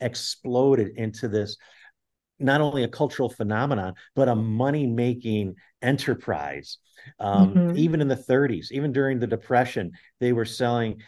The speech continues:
Speaker 1: Stryker wrote eighteen Lone Ranger novels in hardback. Um, that the money went to George W. Trendle, the man who bought the rights for ten dollars.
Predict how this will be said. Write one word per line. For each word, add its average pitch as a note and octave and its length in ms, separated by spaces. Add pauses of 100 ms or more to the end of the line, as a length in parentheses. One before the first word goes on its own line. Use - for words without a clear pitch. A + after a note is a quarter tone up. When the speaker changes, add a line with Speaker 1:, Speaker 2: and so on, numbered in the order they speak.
Speaker 1:
Stryker C3+ 420
wrote B2 220
eighteen B2+ 720 (640)
Lone B2+ 260
Ranger A#2+ 500 (100)
novels A#2 640 (100)
in A#2+ 180
hardback. B2+ 560 (460)
Um, G2+ 520 (960)
that A#2+ 360
the A#2 80
money A#2+ 260
went A#2 280
to A#2 80
George A#2 340
W. G#2 300
Trendle, C#3 420
the G2 80
man G#2 220
who G#2 100
bought G#2 320
the A2 80
rights E2+ 240
for - 140
ten D#2 240
dollars. D#2+ 400